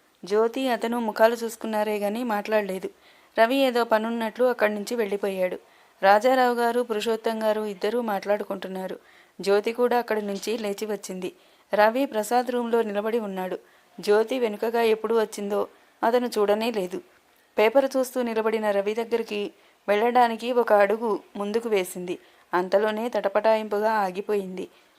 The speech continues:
"రవి," పిలవలేక పిలిచింది. రవి చటుక్కున పేపర్ తీసి చూశాడు. "జ్యోతి, నువ్వా? అక్కడే నిలబడ్డావే,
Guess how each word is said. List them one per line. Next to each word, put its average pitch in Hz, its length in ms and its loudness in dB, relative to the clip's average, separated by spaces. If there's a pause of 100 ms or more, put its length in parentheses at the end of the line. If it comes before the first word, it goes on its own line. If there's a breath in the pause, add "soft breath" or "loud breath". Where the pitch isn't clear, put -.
"రవి," 214 360 -2 (300)
పిలవలేక 233 480 0
పిలిచింది. 196 560 -6 (360 soft breath)
రవి 208 320 4 (100)
చటుక్కున 233 320 -2
పేపర్ 220 400 -2
తీసి 214 400 -8
చూశాడు. 196 400 -4 (380 soft breath)
"జ్యోతి, 220 380 0
నువ్వా? 202 380 0 (280)
అక్కడే 208 300 0
నిలబడ్డావే, 220 680 0